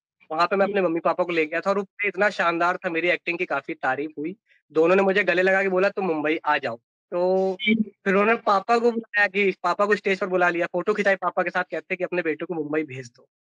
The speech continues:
Speaker 1: पापा
Speaker 2: हम्म।
Speaker 1: तब भी नहीं, मेरा छोटा, वो होता ना, बेटे का मोह बहुत ज्यादा, इतनी दूर अकेले जाके कैसे करेगा,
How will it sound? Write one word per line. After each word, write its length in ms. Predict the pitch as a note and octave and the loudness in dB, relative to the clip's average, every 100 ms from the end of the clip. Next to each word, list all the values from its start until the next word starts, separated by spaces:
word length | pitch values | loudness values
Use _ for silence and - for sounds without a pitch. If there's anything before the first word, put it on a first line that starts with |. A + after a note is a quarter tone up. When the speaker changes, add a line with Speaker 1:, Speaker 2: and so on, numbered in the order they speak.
| _ - _ _ _ - | _ -20 _ _ _ 0
Speaker 1:
पापा 220 | F#3+ G3+ | 4 4
Speaker 2:
हम्म। 120 | G#3 | 4
Speaker 1:
तब 80 | G3 | 2
भी 100 | G#3+ | 2
नहीं, 180 | G#3+ G#3 | 2 2
मेरा 200 | G3 G3 | 2 0
छोटा, 280 | F3+ F3 | -2 -2
वो 380 | F#3+ - - - | -4 -6 -20 -2
होता 180 | G#3 A3 | 0 2
ना, 120 | B3+ | 0
बेटे 360 | G#3 F#3 F#3 G#3+ | 2 0 0 2
का 140 | A3 | 2
मोह 200 | F#3 G3 | 2 2
बहुत 180 | F#3+ F#3+ | 2 2
ज्यादा, 180 | G3+ G3 | 2 0
इतनी 200 | F#3 G3+ | 0 0
दूर 140 | G3+ | 2
अकेले 300 | G3 F3+ F#3+ | 2 0 0
जाके 260 | F#3 F3+ G3+ | 0 0 -2
कैसे 340 | F3 E3 G3+ | -2 -2 -2
करेगा, 580 | G3 F3+ F#3+ F#3 F3+ F#3 | -2 0 0 0 0 -2